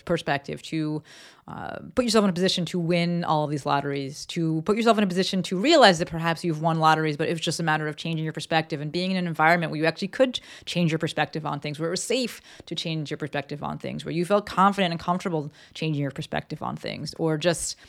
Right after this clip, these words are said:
felt confident, comfortable leaning into and living into how you already are. So to wrap it up, those are my eighty billion pennies on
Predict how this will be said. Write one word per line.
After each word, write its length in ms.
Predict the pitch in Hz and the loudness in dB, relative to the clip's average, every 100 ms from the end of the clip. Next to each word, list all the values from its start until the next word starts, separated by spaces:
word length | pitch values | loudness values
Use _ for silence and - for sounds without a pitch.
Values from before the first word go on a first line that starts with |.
| - - - | -20 -20 -18
felt 440 | - 175 175 - - | 2 4 4 0 -12
confident, 360 | - 185 190 180 | 2 2 4 2
comfortable 300 | 175 180 180 | 0 2 2
leaning 400 | 156 175 185 180 | 4 4 4 4
into 260 | 175 180 175 | 0 2 2
and 160 | 165 | 6
living 300 | 180 226 202 | 8 8 8
into 300 | 170 160 165 | 2 0 -2
how 180 | 143 151 | 0 0
you 220 | 156 143 | 0 -2
already 400 | 131 135 135 - - | -4 -4 -8 -10 -18
are. 80 | - - _ _ _ _ _ - - | -20 -20 _ _ _ _ _ -20 -2
So 320 | 165 151 139 _ _ _ - - - - _ - | 2 2 0 _ _ _ -20 -20 -20 -20 _ 0
to 120 | 269 | 8
wrap 220 | 277 277 | 12 12
it 80 | 247 | 12
up, 240 | 240 240 - _ _ _ _ _ _ _ _ _ _ _ _ - | 10 8 -14 _ _ _ _ _ _ _ _ _ _ _ _ 8
those 160 | 214 | 8
are 80 | 202 | 8
my 240 | 196 190 185 | 6 6 6
eighty 320 | 214 220 226 | 4 6 4
billion 360 | 190 202 196 190 | 6 6 6 4
pennies 560 | - 170 170 165 165 | 2 0 2 0 -2
on 520 | - 170 156 156 156 | 0 0 2 0 -2